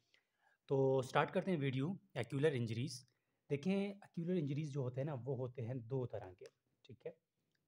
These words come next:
दो तरह के होते हैं। Number one, इनको हम बोलते हैं mechanical injuries, Mechanical injuries,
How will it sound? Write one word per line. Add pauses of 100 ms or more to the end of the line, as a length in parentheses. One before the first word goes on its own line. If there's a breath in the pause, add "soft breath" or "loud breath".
(100)
दो
तरह
के
होते
हैं। (600)
Number
one,
इनको
हम
बोलते
हैं
mechanical
injuries, (2750)
Mechanical (1600)
injuries,